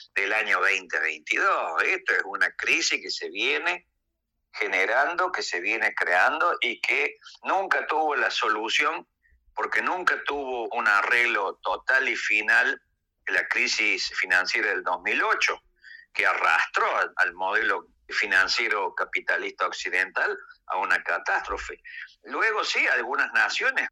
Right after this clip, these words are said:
la han pasado mejor que otros, pero en el fondo nunca se solucionó totalmente las consecuencias que trajo esa debacle. Por supuesto que hubo mayor concentración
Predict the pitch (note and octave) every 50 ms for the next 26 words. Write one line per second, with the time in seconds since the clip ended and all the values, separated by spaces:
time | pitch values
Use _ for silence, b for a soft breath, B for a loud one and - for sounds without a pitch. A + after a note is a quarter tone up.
0 | - _ - F#2+ G#2 A#2 A2 - - F#2 F2+ - - B2 A#2 A2+ G2+ F#2+ G2+ G#2
1 | G#2+ G#2 - - C#3 - - - - C3 - A3+ - - G#2 - - _ - G#2+
2 | - G2+ G2 F#2+ F#2 F#2 - - - - A#3 A#3+ - - - - - _ _ _
3 | _ _ B B B B B B B B B _ - G3 A#3 B3 A#3 - C3 A#2+
4 | - - A#2 G#2 G2+ G2 F#2+ - _ - - - A#2 G#2+ G#2+ G#2 G#2 - A2+ G#2
5 | G#2+ A#2+ A#2 - G#2+ - - - G2+ G#2 G2+ G#2 G#2+ G#2+ G#2+ G#2+ - - G#2 -
6 | - _ _ _ _ _ _ _ _ _ F#2+ G#2 - - - G#2+ - - - A2+
7 | A2 G#2+ - - - D3+ D3+ C#3+ - A#2 G#2+ - - - - - - A2+ A2+ A2+
8 | - - G#2 G2 - - - G#2 A2+ - A2+ G2 F#2 F#2 F#2 F#2+ F#2 F2+ F2+ -
9 | - - - - - G2+ G2+ - G2 - - D#3 - - B2 - - C#3 C3 B2
10 | A2+ G2+ F#2+ F#2+ G2 G2+ A2 B2 C3+ C3+ A#2 A#2+ A#2+ C#3 - A2 G#2 G#2 - -
11 | G#2 G#2+ G#2+ - - C#3 B2+ A#2+ -